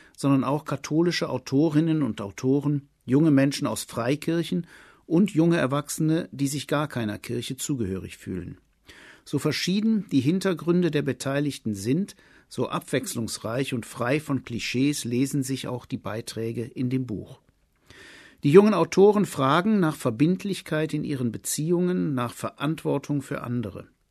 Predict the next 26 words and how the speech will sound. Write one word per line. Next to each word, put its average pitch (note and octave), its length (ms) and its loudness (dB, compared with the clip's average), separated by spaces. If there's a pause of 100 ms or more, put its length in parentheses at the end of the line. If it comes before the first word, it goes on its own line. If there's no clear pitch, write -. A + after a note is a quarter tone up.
(160)
Sie - 140 -14
verweigern C3 600 -4
sich F3 240 -4 (340)
einem B2+ 240 0
Leistungsdruck, D#3 840 -2 (440)
der A#2+ 80 0
von C#3 160 2
allen E3+ 260 2
immer E3 220 2
nur D#3+ 160 4
noch D3+ 180 0
mehr B2+ 380 2
will. F2+ 220 -10 (520)
Sie - 200 -6
haben C#3+ 220 2
keine D3 320 0
fertigen C#3+ 480 -2
Antworten, E3+ 640 -2 (380)
aber C3 140 -2
sie C#3 120 0
hören D#3+ 280 6
nicht - 260 0
auf, C3 260 -2
danach C#3 300 0
zu - 180 -4
suchen. E3 560 -2